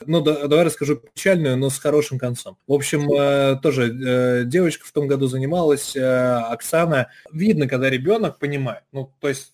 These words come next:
он как-то проявляет себя, и в домашних заданиях видно, что не списано, и инициативу проявляет, ну, вообще. И там очевидно, что идёт Оксана на девяносто плюс баллов.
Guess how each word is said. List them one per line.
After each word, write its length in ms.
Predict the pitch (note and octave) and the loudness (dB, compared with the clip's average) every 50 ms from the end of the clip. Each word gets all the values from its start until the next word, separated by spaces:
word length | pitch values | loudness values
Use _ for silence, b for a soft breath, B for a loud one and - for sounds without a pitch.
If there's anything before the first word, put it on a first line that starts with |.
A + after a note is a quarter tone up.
| _ _ _ | _ _ _
он 260 | D3+ E3+ F#3+ F3+ D#3+ | 0 0 0 0 0
как-то 300 | - D#3 C3 - - C3+ | -4 -8 -8 -8 -12 -10
проявляет 520 | - D3 D3 D3+ D#3 F#3 F#3+ F#3 F3 E3 | -6 -4 -4 -2 -2 0 0 0 0 -2
себя, 300 | - - - C#3 C#3 C3 | -6 -10 -6 -2 -2 -2
и 20 | B2+ | -2
в 100 | A#2 A#2 | 0 -2
домашних 440 | C#3+ D#3 F#3 G3 F3 - E3 D3 | 0 0 2 0 -2 -2 -6 -6
заданиях 500 | C#3 D3 D3 D3 D3+ D3 C#3+ C#3 C3 - | -4 -4 -4 -4 -4 -4 -4 -6 -8 -8
видно, 200 | - D3+ D3 C#3+ | -8 -8 -8 -8
что 160 | C3+ - - C#3+ | -12 -10 -10 -10
не 100 | D3+ D3+ | -10 -10
списано, 720 | - - - - E3+ E3 C#3 - - C3+ C3+ C3 B2+ A#2+ B B B B B B | -12 -14 -16 -12 -10 -10 -8 -8 -8 -4 -4 -4 -4 -6 B B B B B B
и 680 | _ C3 C#3 C#3+ D3 D3 C#3+ C#3+ C#3+ C#3+ C#3+ C#3 C#3 C#3+ | _ -6 -4 -2 0 0 2 2 4 4 4 4 4 2
инициативу 640 | C#3+ D3+ - - E3 D#3+ - - - F#3 D#3+ D3 C3+ | 2 0 0 0 0 0 -2 0 2 4 4 4 4
проявляет, 600 | C#3 D3 C#3+ C#3 C3+ C#3 D3 C#3+ C3+ C3 B2+ - _ _ _ | 2 4 4 4 4 4 4 2 2 2 0 -4 _ _ _
ну, 160 | D3 D#3+ F3+ | -8 -6 0
вообще. 440 | E3+ F3 F3 F3 - - - E3+ B2+ | 0 0 0 0 -4 -4 -2 -2 0
И 60 | A#2+ | 0
там 300 | A#2+ - G#3+ G3+ E3+ - - | 2 2 2 2 0 -2 -6
очевидно, 640 | D#3+ D#3 - - F3 D#3+ F3 F3+ F3 D#3 D3+ C#3 | -10 -10 -6 -4 -4 -2 0 0 0 0 0 -2
что 320 | C3+ - - - C#3+ C#3 C3+ | -4 -4 -4 0 0 2 2
идёт 240 | B2+ B2+ - - - | 2 2 0 0 0
Оксана 440 | - C#3 - - D#3 D#3+ D3 B2+ | -2 -6 -4 -2 -2 -2 -2 -2
на 260 | A#2 B2 B2+ C3 B2 b b b b b b _ | -4 -2 -2 -2 -4 b b b b b b _
девяносто 480 | - A#2+ C3 B2 A#2+ B2 C#3 D3 - - _ | -8 -6 -4 -4 -2 -2 -4 -4 -4 -8 _
плюс 200 | B2 C3 B2 A#2+ | -4 -2 -2 -4
баллов. 340 | G#2 G#2 G2+ F2+ F2+ F2+ | -6 -8 -8 -8 -8 -14